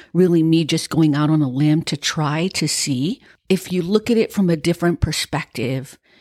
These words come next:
you won't be so triggered by it. And maybe you could find a way in to understand the conversation. Does that make sense? Okay. A couple of years ago, as many people who have known me, listened to me on my podcast, or been on the live stream,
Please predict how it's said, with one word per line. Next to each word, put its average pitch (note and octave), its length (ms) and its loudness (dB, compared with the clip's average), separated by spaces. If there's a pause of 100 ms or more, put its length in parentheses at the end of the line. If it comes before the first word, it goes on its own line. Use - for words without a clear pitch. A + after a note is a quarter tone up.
(280)
you F3+ 120 0
won't F3 180 2
be F3+ 80 0
so C#3+ 160 0
triggered D#3 680 -2
by F2+ 180 -8
it. B2 240 -6
And E3+ 160 2
maybe E3+ 240 4
you F3+ 140 2
could D#3 180 -4
find D#3 320 0
a E3 60 2
way D3 260 0 (100)
in C#3+ 440 -2 (400)
to - 160 -10
understand D#3+ 640 2
the D#3 60 -4
conversation. D3 840 -4
Does F3 100 0
that F#3 120 0
make G3+ 140 0
sense? A3 340 -6 (240)
Okay. F3+ 220 -4 (200)
A G#3+ 40 -4
couple G#3+ 300 -2
of G3 60 0
years E3 260 -2
ago, D#3 360 0
as D3 160 -2
many D#3 220 4
people D3 440 -2
who C#3 500 0
have D3 500 -6
known F#3+ 240 4
me, E3+ 400 4
listened E3 500 -2
to F3 120 -2
me D#3+ 120 4
on D3+ 180 2
my D3 260 -4
podcast, F3+ 840 -6
or C#3+ 260 -2
been D3+ 260 2
on D3+ 140 0
the C#3+ 80 0
live D3 280 -2
stream, C3 420 0